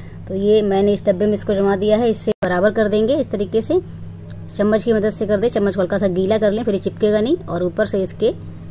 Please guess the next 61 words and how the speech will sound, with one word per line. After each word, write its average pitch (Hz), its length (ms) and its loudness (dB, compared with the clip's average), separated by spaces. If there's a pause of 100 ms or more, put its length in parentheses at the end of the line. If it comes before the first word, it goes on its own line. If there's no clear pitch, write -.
(760)
खरबूजे 185 420 0
तरबूज 185 300 -2
के 180 100 -4
बीज 190 280 0
डाल 190 200 2
देंगे 196 260 0
और 175 120 2
गुलाब 170 240 -2
की 175 80 -10
पंखुड़ियाँ 185 400 -2
डाल 190 180 -2
देंगे। 196 220 -2
और 180 120 -4
इस 165 140 -8
तरीके 170 300 -4
से 180 120 -6
इसे 185 240 -4
हम 254 180 -2 (480)
लगभग 226 260 4
तीन 247 180 -2
से 233 100 -2
चार 233 240 2
घंटे 208 280 2
में 226 140 0
आपकी 196 300 -2
बर्फ़ी 185 280 -2
जम 190 140 0
के 196 120 -4
तैयार 180 300 0
हो 202 60 2
जाती 190 300 0
है। 214 60 2
और 220 200 0
भी 226 80 0
जल्दी 226 260 6
खानी 214 320 2
है - 80 0
तो 185 100 0
आप 175 120 -2
फ्रिज 175 140 -6
में 202 100 0
रख 196 80 -2
सकते 208 240 -4
हैं 208 120 0
इसको, 233 280 -8 (160)
और 175 140 -4
भी 185 100 -4
जल्दी 190 220 0
बन 196 140 0
के 196 80 -4
तैयार 196 260 0
हो 190 120 -2
जाएगी। 190 280 0
बर्फ़ी 180 240 -2
हमारी 190 240 0
जम 175 140 -2
के 180 120 -4
तैयार 185 260 0
हो 208 120 2
चुकी 214 320 -6
है। 294 100 0